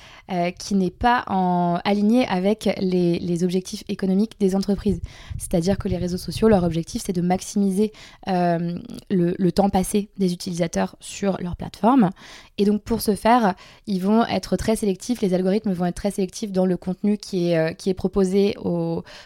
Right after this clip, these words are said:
aux individus. Et ça va les, potentiellement les enfermer dans des, dans des bulles de filtre. Mais la marque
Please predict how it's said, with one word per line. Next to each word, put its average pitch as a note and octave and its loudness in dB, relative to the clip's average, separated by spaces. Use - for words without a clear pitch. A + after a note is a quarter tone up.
aux F#3 2
individus. F#3 0
Et G3 6
ça F#3+ 0
va F3+ 4
les, E3+ 0
potentiellement G3 -2
les F#3+ 4
enfermer F#3+ 4
dans F#3 2
des, F3+ -2
dans E3+ -4
des F#3 0
bulles F#3 -2
de F3+ 2
filtre. C4 -2
Mais G3+ 2
la F#3 4
marque G#3+ 2